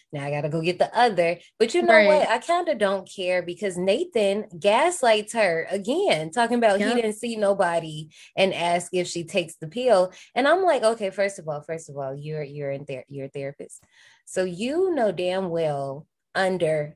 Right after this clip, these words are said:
Speaker 1: versus over. So why would you make her take the pill again?" I know why,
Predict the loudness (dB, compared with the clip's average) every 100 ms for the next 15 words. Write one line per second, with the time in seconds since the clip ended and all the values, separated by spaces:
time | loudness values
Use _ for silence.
0 | -4 -4 -4 -8 -8 -4 -4 -4 -8 -10
1 | -14 _ _ _ _ _ -2 0 4 6
2 | 4 2 -2 0 0 0 -2 -2 -4 -6
3 | -4 -2 -2 -2 -4 -2 0 0 -2 -4